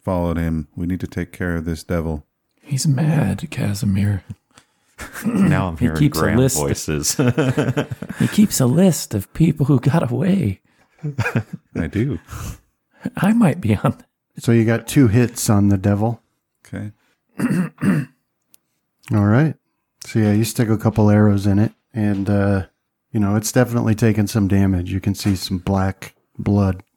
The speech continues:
Speaker 4: dripping out onto the floor.
Speaker 3: So are, is Graham my cowardly, like, inner voice?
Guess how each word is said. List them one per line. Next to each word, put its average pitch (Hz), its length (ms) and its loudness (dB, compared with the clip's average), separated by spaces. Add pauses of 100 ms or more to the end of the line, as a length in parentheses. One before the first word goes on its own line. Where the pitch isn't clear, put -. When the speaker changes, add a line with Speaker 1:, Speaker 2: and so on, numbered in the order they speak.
(280)
Speaker 4:
dripping 101 360 -2
out 92 180 -2
onto 92 240 -2
the 92 80 -4
floor. 95 480 -4 (920)
Speaker 3:
So - 100 -12 (100)
are, 90 300 -8 (280)
is 95 200 -6
Graham 107 580 -4 (120)
my 82 160 -2
cowardly, 87 840 -6
like, 82 240 -8
inner 90 200 -4
voice? 95 680 -2